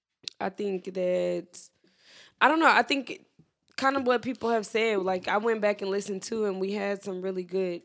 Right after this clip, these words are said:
jewels there. Um, I just, I really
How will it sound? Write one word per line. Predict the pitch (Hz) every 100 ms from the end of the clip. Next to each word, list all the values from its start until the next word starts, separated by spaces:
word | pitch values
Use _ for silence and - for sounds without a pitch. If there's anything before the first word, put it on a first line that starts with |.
| _
jewels | 165 180 202 202
there. | - 175 170 165 -
Um, | - 180 180 175 170 170 175 _ - - - - _ - _ _ _ _ _ _
I | 196
just, | 196 202 - -
I | 196
really | 180 190 202 196 196